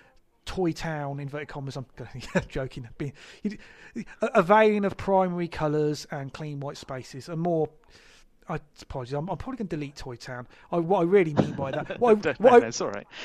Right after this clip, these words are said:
Speaker 1: what I really mean by that is us-, using strong primaries and white
Speaker 2: Yeah.
Speaker 1: spaces. So,
Speaker 2: Yeah,
Speaker 1: uh,
Speaker 2: yeah. I mean,
Speaker 1: using a more
Speaker 2: it's
Speaker 1: austere, au-, austere palette, uh, but
Speaker 2: Sure.
Speaker 1: bolder colours. You know,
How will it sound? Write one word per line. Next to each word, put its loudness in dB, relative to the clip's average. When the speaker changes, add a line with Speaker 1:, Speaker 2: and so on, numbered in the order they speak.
Speaker 1:
what 10
I 12
really 12
mean -2
by -2
that -4
is -6
us-, -4
using 2
strong 0
primaries -6
and -4
white -4
Speaker 2:
Yeah. -8
Speaker 1:
spaces. -8
So, -8
Speaker 2:
Yeah, -4
Speaker 1:
uh, -4
Speaker 2:
yeah. -14
I 6
mean, 6
Speaker 1:
using 0
a 4
more 10
Speaker 2:
it's 8
Speaker 1:
austere, 6
au-, 6
austere 2
palette, -4
uh, -4
but -2
Speaker 2:
Sure. -10
Speaker 1:
bolder 4
colours. -4
You -4
know, -2